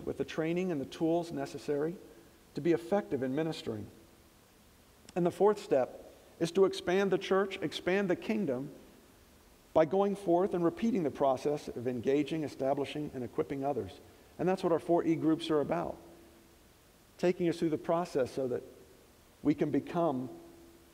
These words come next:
disciple makers that are involved in this process in an ongoing way. <clears throat> The goal is that as each of us is pressing on, as each of us strives toward a better knowledge of God, we would grow to be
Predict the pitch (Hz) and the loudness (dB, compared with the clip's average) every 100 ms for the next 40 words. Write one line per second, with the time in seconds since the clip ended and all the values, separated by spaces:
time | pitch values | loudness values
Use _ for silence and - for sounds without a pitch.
0 | - 139 131 - 156 165 160 143 104 143 | -2 -2 -2 0 2 4 2 0 0 2
1 | 170 151 90 87 - - - - - - | 2 2 -4 -6 -14 -18 -20 -20 -20 -20
2 | - - - - 135 131 110 139 143 143 | -20 -20 -20 -4 0 0 2 2 2 0
3 | 135 - - 135 120 127 107 120 120 123 | -2 -2 0 0 0 -4 -2 -4 -2 -2
4 | 123 123 113 113 110 98 - - - 131 | 0 -2 0 -2 -4 -8 -14 -20 -16 -14
5 | 151 - - - - - 175 214 233 196 | -14 -20 -20 -20 -8 -2 4 6 6 4
6 | 180 160 - - - - 156 - 220 226 | 2 0 -2 -16 -18 -2 -2 0 -2 0
7 | 190 156 156 147 - - 180 175 151 139 | 2 4 2 0 -4 -2 0 0 0 0
8 | 156 208 - - - - - - - 147 | 0 -4 -12 -20 -20 -20 -20 -20 -6 -6
9 | - 202 208 170 147 139 - - - - | -2 -4 0 2 2 0 -4 -16 -20 -18
10 | - - - 170 185 190 180 - - 165 | -12 -8 0 4 4 4 -2 -10 -2 0
11 | 156 160 156 - - - - - 123 170 | 4 6 4 2 -10 -20 -18 -6 0 2
12 | 175 151 156 160 135 123 143 156 151 151 | 2 2 2 2 0 0 2 2 2 2
13 | 143 120 160 190 175 151 135 | 2 2 2 4 2 2 2